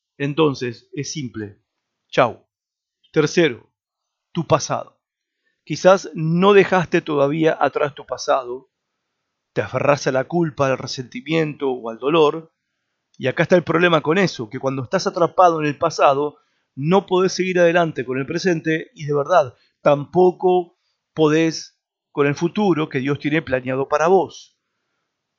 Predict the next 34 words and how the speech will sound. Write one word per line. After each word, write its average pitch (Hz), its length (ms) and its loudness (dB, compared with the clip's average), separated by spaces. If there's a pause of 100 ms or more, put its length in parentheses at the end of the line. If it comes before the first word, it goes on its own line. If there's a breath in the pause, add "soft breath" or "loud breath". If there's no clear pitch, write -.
(180)
Tu 147 100 -10
pasado 156 360 0
es 131 80 -4
pasado, 131 760 -2
se - 220 -8
acabó, 151 480 0
se - 140 -18
terminó 160 680 -2 (320)
y 117 100 -20
tenés 156 220 -2
que 175 160 0
soltarlo 156 1080 0
de 127 180 -6
una 135 260 -6
vez. - 500 -18 (840)
¿Qué 233 120 0
necesitas 160 580 -2
soltar? 123 600 -6 (1200 soft breath)
Dice 170 200 -4
la 160 100 6
Biblia 196 220 6
en 160 80 0
primera 170 300 2
de - 80 2
Corintios 160 460 -2
diez 180 160 0
veintitrés, 151 760 -2
"Todo 226 260 4
está 196 220 -2
permitido, 160 760 -2
pero 131 200 -8
no 170 200 -4
todo 185 240 -4
conviene". 156 580 -8